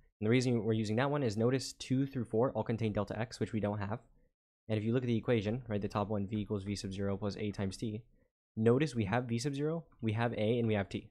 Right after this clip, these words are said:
So what we can do is solve for the final velocity. So all we have to do is just plug it in. So v equals v sub zero, v sub zero is zero, so zero plus anything is just this.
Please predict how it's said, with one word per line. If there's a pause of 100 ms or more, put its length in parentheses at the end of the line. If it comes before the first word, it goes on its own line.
So
what
we
can
do
is
solve
for
the
final
velocity. (560)
So
all
we
have
to
do
is
just
plug
it
in. (560)
So
v
equals
v
sub
zero, (460)
v
sub
zero
is
zero, (140)
so
zero
plus
anything
is
just
this.